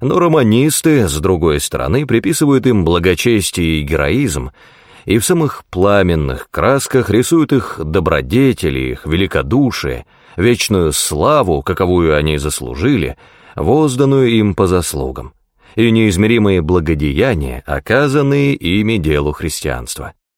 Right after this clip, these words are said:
А дальше О'Хейр прочел вот что. «Но каковы же были истинные результаты всех этих битв? Европа растратила миллионы своих сокровищ и пролила кровь двух миллионов своих сынов,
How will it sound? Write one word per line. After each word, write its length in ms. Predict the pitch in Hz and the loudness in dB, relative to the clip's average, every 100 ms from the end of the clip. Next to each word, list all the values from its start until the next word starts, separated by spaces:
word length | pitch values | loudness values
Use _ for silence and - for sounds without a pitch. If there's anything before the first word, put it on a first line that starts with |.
| _ _ _ _ _ _ | _ _ _ _ _ _
А 120 | - | -6
дальше 320 | 85 160 151 127 | -2 0 2 2
О'Хейр 340 | 101 117 107 | 2 0 0
прочел 420 | 101 95 98 80 | 0 -2 -2 -4
вот 160 | 71 69 | -6 -8
что. 280 | - 69 73 _ _ _ _ _ _ _ _ | -12 -14 -14 _ _ _ _ _ _ _ _
«Но 160 | - 92 | -6 -2
каковы 380 | 120 147 170 | 0 2 4
же 100 | 160 | 4
были 200 | 151 156 | 4 4
истинные 800 | 143 139 160 143 - 139 131 123 | 4 2 2 0 0 2 4 4
результаты 880 | 117 98 101 92 - 156 120 - 71 | 4 4 2 2 2 2 2 0 -4
всех 300 | - 135 110 | 0 0 2
этих 260 | 101 82 | -2 -4
битв? 380 | 71 65 - - _ _ _ _ _ | -4 -8 -10 -18 _ _ _ _ _
Европа 600 | - 78 73 135 120 76 | -2 0 4 4 2 0
растратила 540 | 90 104 127 127 123 | 0 0 0 2 2
миллионы 800 | 117 113 113 104 104 101 95 80 73 | 2 4 4 4 4 6 4 2 -2
своих 340 | 76 71 71 | -2 -2 -2
сокровищ 640 | - 69 101 127 82 71 | -4 -2 2 2 2 0
и 60 | 92 | 0
пролила 440 | 90 87 101 117 | 0 2 2 2
кровь 300 | - 117 113 | 2 2 2
двух 560 | 82 76 87 131 127 - | 0 -4 0 0 0 0
миллионов 800 | 110 120 113 107 110 110 101 85 | 0 2 4 4 4 4 2 0
своих 320 | 92 87 82 | 0 0 0
сынов, 560 | - 69 82 110 - | -4 -4 -2 -2 -4